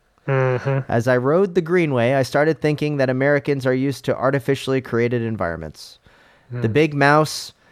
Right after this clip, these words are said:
Speaker 2: has created pseudo-European experiences in Florida where you can travel the world without getting jet lag or learning a new language. I used to do
Speaker 1: Oh.
Speaker 2: it routinely. It was great.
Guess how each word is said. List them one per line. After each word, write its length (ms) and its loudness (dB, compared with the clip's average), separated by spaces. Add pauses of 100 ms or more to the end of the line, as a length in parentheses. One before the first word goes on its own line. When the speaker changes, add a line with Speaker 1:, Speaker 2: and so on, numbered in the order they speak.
(120)
Speaker 2:
has 240 0
created 400 4
pseudo-European 960 0
experiences 560 0
in 100 0
Florida 400 0
where 100 0
you 120 2
can 120 -2
travel 360 0
the 80 2
world 260 2
without 300 0
getting 280 -2
jet 240 0
lag 320 0
or 120 -2
learning 260 -2
a 40 -2
new 180 -2
language. 420 -6 (300)
I 100 -2
used 220 2
to 100 2
do 80 4
Speaker 1:
Oh. 40 2
Speaker 2:
it 40 0
routinely. 720 0
It 40 -2
was 180 0
great. 260 0